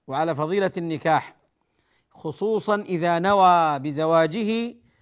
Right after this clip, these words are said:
أو زواجها العفاف، كما جاء مر بنا في حديث سابق: "ثلاثة حق على الله عونهم"،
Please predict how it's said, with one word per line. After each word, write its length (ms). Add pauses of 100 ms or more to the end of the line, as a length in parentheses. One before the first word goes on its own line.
(160)
أو 140
زواجها 840 (600)
العفاف، 760
كما 300
جاء 260
مر 340
بنا 260
في 120
حديث 400
سابق: 360 (440)
"ثلاثة 500
حق 300
على 260
الله 380
عونهم"، 560